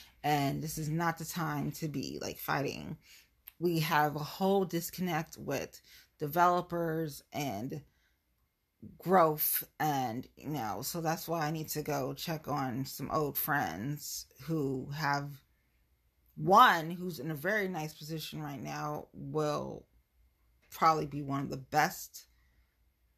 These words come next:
best, uh, things I do this year is to contact her in person. Like, we've chatted over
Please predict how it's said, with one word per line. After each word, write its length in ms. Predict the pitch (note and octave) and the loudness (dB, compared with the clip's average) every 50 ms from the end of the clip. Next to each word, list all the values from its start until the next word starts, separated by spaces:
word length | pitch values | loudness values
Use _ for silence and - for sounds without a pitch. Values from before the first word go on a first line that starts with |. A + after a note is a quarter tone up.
| _ _ _ _ _ | _ _ _ _ _
best, 560 | - D#3+ F3 E3+ E3+ D#3+ D#3+ - - - - D#3+ | 2 6 8 8 8 8 6 0 -8 -8 -6 -4
uh, 260 | D#3 D3+ C#3+ C#3+ C#3 - | -2 -2 -2 -4 -6 -6
things 300 | - D#3 D#3 D3 D#3 C#3 | -6 -6 -4 -4 -4 -4
I 140 | D3 C#3+ D3 | -4 -4 -6
do 640 | D3 C#3 C#3 E3 F3+ F3+ D#3 C#3 C#3+ C#3 E3 F#3 E3 - | -6 -4 -2 0 2 2 2 0 -2 -4 -6 -8 -8 -6
this 240 | D#3+ D#3 D3+ - - - | -6 -6 -6 -6 -8 -6
year 500 | - E3 D#3 C3 A#2 B2 B2+ D3+ C#3 - | -2 0 0 2 2 2 0 0 -2 -2
is 280 | - D3+ D3+ C#3 - - - | -2 -4 -4 -4 -6 -10 -8
to 120 | - D#3+ D3+ | -6 -6 -6
contact 720 | D3+ - - D#3 D#3 D3 C#3 - - D3 - - - - - | -4 -4 -2 -2 -2 -2 -2 -4 -4 -6 -6 -6 -6 -8 -2
her 640 | - F#3 E3+ D#3 D#3 D#3+ D#3+ F3 F#3 F#3+ F#3+ - _ _ _ _ _ _ _ _ _ _ _ _ _ _ _ _ _ | 2 2 4 4 2 2 0 0 -2 -4 -8 -12 _ _ _ _ _ _ _ _ _ _ _ _ _ _ _ _ _
in 320 | - C4 C#4+ C#4 B3 A#3+ A#3+ | 4 6 8 8 8 8 8
person. 880 | G3+ A#3+ F#3+ F3 E3 D#3 - - D#3+ C#3+ D#3 E3 F3+ G3 G3+ G3+ - | 8 8 8 8 8 6 2 -2 -2 -2 -2 -2 -4 -4 -4 -6 -6
Like, 240 | - F3 E3+ E3+ D#3+ | -4 -2 -2 -2 -4
we've 460 | D#3 D#3 D#3 D#3 D#3+ F#3 G#3 G3 F#3+ - | -6 -8 -8 -6 -4 -4 -4 -4 -4 -4
chatted 640 | - G3+ G3 E3+ D#3+ D#3 D3+ D3+ C#3+ A2+ - - | 0 4 6 6 6 6 6 2 -2 -4 -6 -6
over 560 | - - D3 C#3+ C3 C#3+ C#3 C3 G#2 F2 G2 | -6 -4 -4 -4 -4 -4 -6 -6 -6 -6 -8